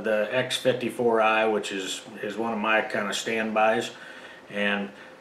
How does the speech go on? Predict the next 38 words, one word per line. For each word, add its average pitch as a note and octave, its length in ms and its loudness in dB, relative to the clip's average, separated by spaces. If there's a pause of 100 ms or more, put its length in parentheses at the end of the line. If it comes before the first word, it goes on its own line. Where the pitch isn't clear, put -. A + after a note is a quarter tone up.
(120)
we're, A2+ 160 2
we're B2+ 160 2
gonna A#2+ 200 2
use A#2+ 220 6
that A#2+ 220 6
one G#2 140 0
for A2+ 160 0
the G#2 100 4
demonstration, A2 800 0
and, G2 200 -6
and G2 300 -8
that's A2 200 2
also A#2 340 2
one G#2+ 120 0
of G2+ 60 0
the G2 60 0
reasons G2+ 260 2
I F2+ 60 0
kinda G#2+ 240 -4
prefer G2+ 400 -2
that F#2 220 0
reticle. F2+ 420 -2
But, F#2 180 -4 (400)
um, F#2+ 340 -2 (120)
you A#2+ 80 -4
know, G#2+ 160 -2 (340)
everybody E3 440 6
has D3+ 160 6
a C#3 40 4
different D3 300 4
choice C#3+ 320 6
on B2+ 140 4
which C3 200 4
one C3+ 160 2
they C3 100 4
like B2+ 300 6
better. A2+ 280 2
So... G2 420 0